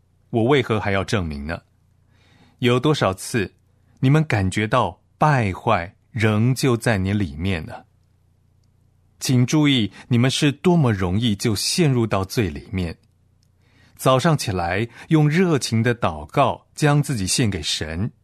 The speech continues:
想想等着你的是多么幸福的一天。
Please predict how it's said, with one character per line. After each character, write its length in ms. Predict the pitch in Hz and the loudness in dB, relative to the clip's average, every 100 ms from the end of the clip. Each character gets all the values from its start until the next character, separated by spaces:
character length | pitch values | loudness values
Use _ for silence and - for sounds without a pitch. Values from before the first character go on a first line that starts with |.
| _ _ _ _ | _ _ _ _
想 260 | - - 120 | -6 0 2
想 240 | 151 151 170 | 2 2 2
等 320 | 127 90 85 | 0 -2 0
着 160 | 143 | 0
你 200 | 156 110 | 2 2
的 220 | 80 101 92 - | 0 -2 -4 -10
是 220 | - 151 131 | -4 -2 0
多 180 | - | 2
么 160 | 180 147 | 4 2
幸 320 | - 185 156 | 2 2 2
福 120 | 120 | 0
的 100 | 95 | -2
一 180 | 107 123 | -4 -6
天。 440 | 117 - 131 131 | -6 -2 0 0